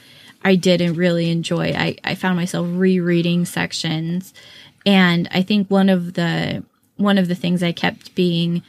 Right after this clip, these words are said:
impressed with was that it is gothic horror. It is,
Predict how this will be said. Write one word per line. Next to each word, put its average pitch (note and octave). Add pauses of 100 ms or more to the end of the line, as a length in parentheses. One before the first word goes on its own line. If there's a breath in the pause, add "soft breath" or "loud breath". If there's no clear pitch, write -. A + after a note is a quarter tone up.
(120)
impressed F#3+
with F#3+
was F#3+
that G3
it G3
is G#3+ (180)
gothic F#3
horror. F#3
It F#3+
is, F#3+